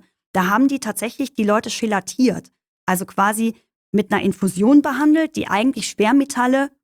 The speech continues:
mobilisiert, ähm, bindet und dann wasserlöslich macht, damit die ausgeschieden werden können.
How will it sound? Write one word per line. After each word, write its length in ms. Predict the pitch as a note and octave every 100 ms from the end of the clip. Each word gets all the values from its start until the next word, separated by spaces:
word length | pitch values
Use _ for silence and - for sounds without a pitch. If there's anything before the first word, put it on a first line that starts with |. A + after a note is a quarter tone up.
| -
mobilisiert, 1000 | G#3 A3+ C#4 C4 C#4+ B3+ B3+ D4+ E4+ - _ _ _ -
ähm, 280 | B3 B3 B3
bindet 600 | F#3 B3 C4+ C#4 E4+ - -
und 180 | A#3
dann 220 | G3 A3 A3+
wasserlöslich 680 | A3 C4+ C4 C4 B3+ A#3+
macht, 220 | B3 A#3 - -
damit 280 | G#3+ A3
die 100 | A3
ausgeschieden 680 | - F3+ - D#3+ - F3+ -
werden 280 | D#3+ D#3+ -
können. 280 | - -